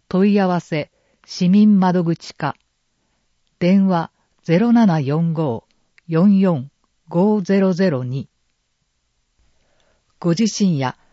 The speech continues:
父母などの戸籍について、本籍地が遠くにある場合でも、最寄りの市町村の窓口で、戸籍謄本などの交付請求が可能となりました。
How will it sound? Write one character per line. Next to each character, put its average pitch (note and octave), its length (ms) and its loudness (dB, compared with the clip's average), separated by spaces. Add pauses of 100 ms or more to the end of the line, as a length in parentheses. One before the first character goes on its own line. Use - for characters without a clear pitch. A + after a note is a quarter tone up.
(220)
父 - 180 -10
母 A3+ 180 4
な D#3+ 120 -2
ど D3 140 -6
の C3 220 -10 (180)
戸 - 140 -12
籍 G3 280 -4
に F3+ 140 0
つ - 140 -6
い D3+ 120 -4
て、 B2+ 260 -14 (380)
本 G#3 280 2
籍 G#3 260 -2
地 D3 160 -6
が C#3 140 -6
遠 G3 260 -2
く A3+ 140 0
に F#3+ 160 4
あ F3+ 80 0
る C#3 120 -4
場 C#3+ 200 -6
合 D#3+ 100 -4
で D3 160 -4
も、 B2+ 240 -10 (520)
最 D#3+ 160 2
寄 G3+ 100 4
り G3 120 0
の F3 240 -2
市 - 140 -16
町 A#3+ 220 0
村 F#3+ 220 -4
の C3+ 200 -6
窓 D3 300 -4
口 F3+ 260 -8
で、 A#2 180 -10 (480)
戸 F3 120 -4
籍 A3 300 -2
謄 A3+ 260 0
本 D#3 260 -4
な D3+ 140 -6
ど C#3+ 120 -8
の B2 220 -8 (340)
交 G#3 220 0
付 A3+ 140 -6
請 A#3 320 0
求 E3 240 -4
が B2 160 -6
可 C#3 180 -8
能 F#3+ 220 -2
と F#3+ 120 -2
な E3 120 -2
り D#3 120 -4
ま C3+ 140 -8
し - 140 -18
た。 - 180 -14